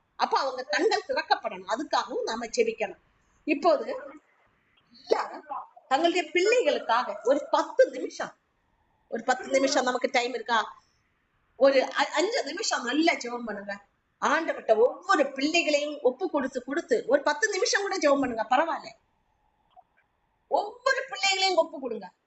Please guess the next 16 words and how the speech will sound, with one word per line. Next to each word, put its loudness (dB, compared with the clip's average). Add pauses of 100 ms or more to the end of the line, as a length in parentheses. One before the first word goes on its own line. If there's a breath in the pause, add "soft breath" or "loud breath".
(240)
தனிப்பட்ட -2
முறையில -8 (880)
பேர் 2
கொடுத்து, 0
"ஆண்டவரே, 4
என்னுடைய -2
மூத்த 0
மகை, -4 (160)
மூத்த -2
மகளை -2
பேரு 0
சொல்லி -10
இவளுக்கு 0
உமது 4
கரத்துல 2
கொடுக்குறேன். -4